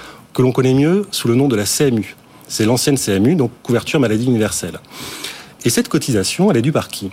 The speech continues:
Elle est due par les personnes qui n'ont pas de revenus d'activité ou des revenus d'activité faibles, en dessous de huit mille huit cents euros, et qui n'ont pas de revenus de remplacement, à savoir des allocations chômage ou des pensions de retraite. Et ce sont les personnes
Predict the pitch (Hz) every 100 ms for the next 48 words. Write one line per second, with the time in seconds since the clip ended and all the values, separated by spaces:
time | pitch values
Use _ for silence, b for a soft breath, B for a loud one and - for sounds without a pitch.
0 | B B B - 113 151 175 113 101 151
1 | - 214 226 127 107 101 - 180 127 107
2 | 113 101 92 92 90 208 180 104 107 101
3 | - 101 107 98 - - - - 185 185
4 | 87 - 98 101 95 147 98 87 120 127
5 | 104 85 95 - 87 85 131 233 B B
6 | B B - 170 156 143 208 170 120 120
7 | 165 117 135 135 - 101 85 - 90 98
8 | 107 175 123 104 104 107 - 92 - 107
9 | 127 185 190 123 - 143 127 120 - 165
10 | 110 120 - 90 - - - B B B
11 | B B B - 180 180 160 170 120 104
12 | - 220 110